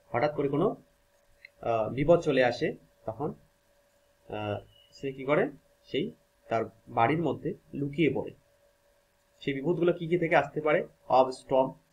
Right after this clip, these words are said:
ঝড় থেকে, অথবা অন্যান্য যে কোনো কারণ থেকে। Besides weather,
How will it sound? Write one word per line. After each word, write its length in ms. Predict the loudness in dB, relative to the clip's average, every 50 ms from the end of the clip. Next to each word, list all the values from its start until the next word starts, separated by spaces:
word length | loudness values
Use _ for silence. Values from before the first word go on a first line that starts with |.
| _ _ _ _ _ _ _ _ _ 0
ঝড় 280 | 4 4 4 4 2
থেকে, 280 | -2 -4 -2 -2 -6 -6 -8 _ _ _ _ _ _ _ _ _ _ _ _ _ _ _ _
অথবা 400 | -8 0 2 4 4 2 0 -6 -12 -4
অন্যান্য 580 | 0 2 4 4 4 4 4 2 0 -2 -4 -8 _ _ _ _ _ _ _ _ _ _ _ _ _ _ _ _ _ _ -8
যে 160 | -6 -6 -4
কোনো 300 | -4 -4 -4 -4 -4 -6 -12 -20 _ _ -2
কারণ 300 | 0 0 0 0 -4 -8
থেকে। 240 | -14 -14 -14 -14 -14 -14 -10
Besides 440 | -8 -8 -4 -2 -2 -2 -2 -2
weather, 320 | -2 0 0 2 0 -2